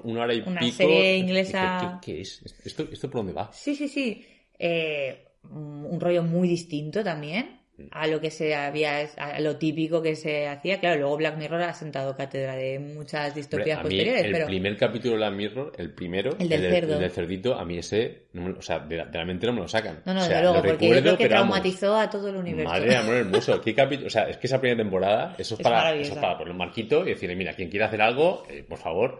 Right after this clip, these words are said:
Speaker 2: Sigan.
Speaker 1: ve otros tres capitulitos y luego ya, si eso".
Speaker 2: Sí, sí, sí. Bueno,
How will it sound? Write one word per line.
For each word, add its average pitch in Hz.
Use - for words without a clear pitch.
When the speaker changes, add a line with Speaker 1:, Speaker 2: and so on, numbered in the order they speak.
Speaker 2:
Sigan. 170
Speaker 1:
ve 98
otros 98
tres 113
capitulitos 110
y 113
luego 92
ya, 104
si -
eso". 135
Speaker 2:
Sí, -
sí, 170
sí. 135
Bueno, 190